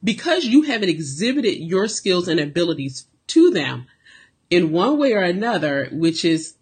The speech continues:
why it's important on how to find your sponsors, we'll get to. They are like, "You can go places. You can truly have a great career. I'm going to help you do that.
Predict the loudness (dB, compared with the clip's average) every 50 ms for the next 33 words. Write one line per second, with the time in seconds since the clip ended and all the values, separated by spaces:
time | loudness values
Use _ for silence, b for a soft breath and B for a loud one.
0 | _ _ _ _ _ -8 -4 -2 0 0 -2 -2 -4 -6 -4 -4 -4 -4 -2 -4
1 | -4 -4 -4 -4 -4 -4 -4 -4 -4 -2 -2 0 0 -2 -2 -4 -6 -6 -4 -4
2 | -4 -4 -6 -6 -8 -8 -8 -10 -14 _ _ _ _ _ _ _ _ _ _ _
3 | _ _ _ _ -6 -4 -2 0 -2 -2 0 -2 -2 -2 -2 -4 -4 -4 -4 -8
4 | B B B B B B B B B B B B B _ _ _ 2 4 4 4
5 | 4 2 0 0 0 2 2 2 2 0 0 -2 -4 -8 -14 _ _ _ _ _
6 | _ _ _ _ _ _ _ -20 _ -2 2 2 2 4 2 2 2 2 0 -2
7 | -2 -4 -4 -6 -6 -6 -6 -10 -14 -16 -16 -16 -16 -16 -16 -16 -18 -20 _ _
8 | _ _ _ _ _ B B B B B B B B 6 8 8 8 8 4 0
9 | 0 0 0 0 0 0 0 0 0 0 0 -2 -2 -2 -2 -2 -2 -2 -6 -8
10 | -6 -2 0 0 0 0 -2 -4 -8 -12 -16 _ _ _ -10 -6 -4 -2 0 2
11 | 2 2 2 2 0 -2 -4 -4 -4 -4 -4 -4 -4 -4 -2 -2 -2 -2 -2 -4
12 | -4 -6 -8 -14